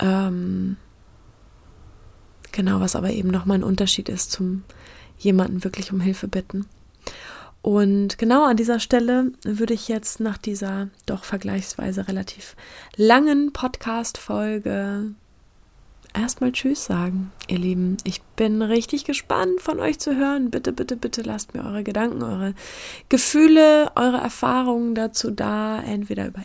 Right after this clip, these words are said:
Instagram, wie immer, at pia unterstrich mortimer oder über das Kontaktformular meiner Website. Hab ich euch alles unten in den Shownotes verlinkt und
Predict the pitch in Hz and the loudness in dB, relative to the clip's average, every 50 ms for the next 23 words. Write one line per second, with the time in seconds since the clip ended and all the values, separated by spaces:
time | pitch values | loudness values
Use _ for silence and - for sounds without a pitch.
0 | - - - 302 311 285 - - 247 240 208 220 220 214 214 214 214 208 208 - | -6 -2 0 2 2 2 2 2 2 2 2 2 2 2 4 2 2 0 0 -2
1 | - - 220 220 214 208 208 208 214 208 208 208 - - 190 - - - - - | 0 0 2 2 2 2 2 0 0 0 -2 -4 -6 -8 -8 -10 -10 -12 -10 -8
2 | 220 214 214 202 196 - - 196 196 196 196 190 190 - - - 202 190 - - | -4 -2 -2 -2 -2 -4 -4 -4 -4 -2 -4 -4 -4 -6 -6 -6 -8 -10 -10 -6
3 | - 196 202 233 254 254 - - 214 202 202 202 202 208 - _ - - - - | -2 0 2 2 2 0 -2 -4 -2 0 0 0 -2 -4 -8 _ -16 -14 -14 -14
4 | - - - - - - _ - 233 247 240 233 - 202 208 202 202 - - - | -14 -14 -14 -16 -18 -4 _ 6 6 8 6 6 4 0 0 0 0 -2 -2 -2
5 | 202 190 - 185 185 - - - 190 185 185 185 180 185 185 180 180 180 180 185 | -4 -4 -2 -4 -4 -6 -6 -6 -4 -2 -2 -2 -2 -2 -4 -4 -4 -4 -6 -4
6 | 180 220 254 254 - - - - 196 190 190 196 196 202 196 - - - - - | -2 0 0 0 -2 -4 -4 -4 -2 -2 -2 0 -2 -2 -4 -4 -6 -8 -8 -8
7 | - 180 - - - 165 - - - 226 208 190 - - - 233 - 240 202 196 | -8 -8 -6 -6 -6 -6 -6 -6 -4 -4 -4 -4 -4 -4 -4 -2 -2 -2 -2 -2
8 | 196 202 196 196 - 247 247 247 226 214 214 - - - 202 202 214 220 233 226 | -2 -2 -2 -4 -4 -2 -2 -2 -2 -2 -2 -4 -4 -2 -2 -2 0 -2 -2 -4
9 | - - - 190 190 190 196 - - | -6 -8 -6 -4 -2 -2 -2 -4 -6